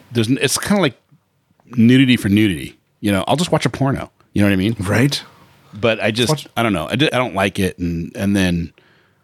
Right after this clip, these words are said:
Speaker 1: I watched The Human Centipede, and I was just like, "Oh, why am I watching this?"
Speaker 2: What am I
Speaker 1: And
Speaker 2: doing with
Speaker 1: then
Speaker 2: my life?
Speaker 1: Yeah, Event Horizon, that's, uh, Jeff Haas's.
Speaker 2: That's a good one.
Speaker 1: Yeah, that, I saw that one already. It's good, but I saw it a long time ago. Uh, Midsommar,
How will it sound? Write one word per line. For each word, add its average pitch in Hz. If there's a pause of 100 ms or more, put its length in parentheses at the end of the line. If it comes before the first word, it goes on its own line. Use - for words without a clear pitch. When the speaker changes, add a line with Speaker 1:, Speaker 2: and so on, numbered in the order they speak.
(300)
Speaker 1:
I 107
watched 104
The 113
Human 98
Centipede, 87
and 85
I 85
was 85
just -
like, 78
"Oh, -
why 175
am 113
I 87
watching 80
this?" - (840)
Speaker 2:
What 170
am 139
I 113
Speaker 1:
And 127
Speaker 2:
doing -
with 131
Speaker 1:
then 127
Speaker 2:
my 135
life? 82 (400)
Speaker 1:
Yeah, 80 (100)
Event 131
Horizon, 120
that's, 104
uh, 92
Jeff 90
Haas's. 90
Speaker 2:
That's 120
a 98
good 92
one. 87 (320)
Speaker 1:
Yeah, 80
that, 80
I 95
saw 82
that 76
one 76
already. 78
It's -
good, 73
but 98
I 101
saw 117
it 107
a -
long 101
time 110
ago. 78 (320)
Uh, 101
Midsommar, 127